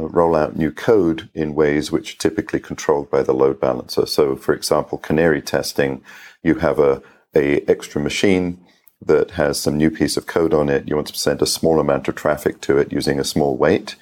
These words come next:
and put it in the, in the l-, load balancer and then see if it looks okay, give it a bit more traffic. If it looks good, then replace all of the other machines with, um, the new,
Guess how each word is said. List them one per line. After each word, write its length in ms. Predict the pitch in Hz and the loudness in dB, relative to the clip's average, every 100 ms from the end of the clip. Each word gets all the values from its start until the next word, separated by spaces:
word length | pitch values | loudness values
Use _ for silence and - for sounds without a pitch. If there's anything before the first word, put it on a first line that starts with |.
| - - - - | -20 -20 -12 -4
and 180 | 82 | -4
put 180 | - 82 | 0 0
it 120 | 80 | 2
in 180 | 78 73 | 2 2
the, 240 | 69 69 - | 2 0 0
in 220 | 76 76 | -2 0
the 300 | 69 71 67 - | 2 2 0 -6
l-, 100 | - | -6
load 240 | - 73 - | 0 2 2
balancer 580 | 71 73 - 90 80 - - _ _ | 0 0 -2 -2 -2 -6 -20 _ _
and 160 | - 73 | -4 0
then 160 | 73 71 | 0 0
see 260 | - 95 | 2 2
if 140 | 85 - | 2 0
it 80 | - | 0
looks 260 | 80 - | -2 2
okay, 500 | 73 - 78 73 69 - - _ _ - - - | 0 0 0 0 -2 -10 -20 _ _ -20 -14 -4
give 140 | 90 | 0
it 60 | 85 | 2
a 60 | |
bit 160 | - - | 0 0
more 140 | 80 | 0
traffic. 440 | 76 76 73 76 73 | -2 -2 0 0 0
If 120 | 80 | 0
it 100 | - | 2
looks 240 | 80 - | 0 -2
good, 280 | - 76 69 | -2 0 0
then 280 | - 73 71 | 0 0 0
replace 460 | 71 - 78 69 71 | -2 2 0 2 2
all 160 | 69 | 2
of 100 | 67 | 2
the 180 | - 71 | 2 2
other 160 | 65 67 | 2 -2
machines 600 | 64 - 69 67 64 - - - - | -2 -4 -2 -2 -6 -10 -18 -10 0
with, 420 | 73 67 - - _ _ _ _ - | 2 2 -2 -16 _ _ _ _ 0
um, 520 | 69 69 67 67 - _ _ - - - | 2 2 -2 -10 -14 _ _ -14 -10 -2
the 140 | 80 | 0
new, 160 | 73 | 0